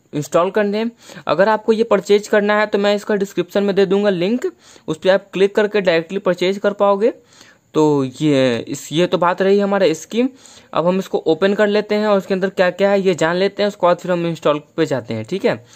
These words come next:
तो चलिए हम इसको ओपन कर लेते हैं। मैंने सील पहले ही खोल रखा है, तो आ-, लेकिन आप ये चेक कर ले कि ये सील पूरा प्रॉपर हो, बिना सील के आप ना खरीदें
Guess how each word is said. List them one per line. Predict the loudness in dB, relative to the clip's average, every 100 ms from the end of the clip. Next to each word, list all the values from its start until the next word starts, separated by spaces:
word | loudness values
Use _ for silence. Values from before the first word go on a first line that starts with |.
| -20 -20 -10
तो | -4
चलिए | 0 0
हम | 0
इसको | -2 -2
ओपन | 0 0
कर | 0 2
लेते | 0 0
हैं। | 0 0
मैंने | 0 -2
सील | -2 -2 0
पहले | 0 0
ही | -2
खोल | -2 0 0
रखा | -2 -4
है, | -4 -4 -12 -20 -6
तो | 0
आ-, | 0 -2 -6 -6 -4
लेकिन | -2 -2 -2
आप | -4 0
ये | 0
चेक | 2 2
कर | 0
ले | 2 -2
कि | -4
ये | 0 0
सील | -2 -4 -2 -2
पूरा | -2 2 2
प्रॉपर | 0 0 2 2 0 -2 _ _ _ _
हो, | -4 0 0 0 -12 _ -20 _ -8
बिना | -2 0 -2
सील | -2 -2 0
के | 0
आप | 0
ना | 0 -2
खरीदें | 0 -2 0 -2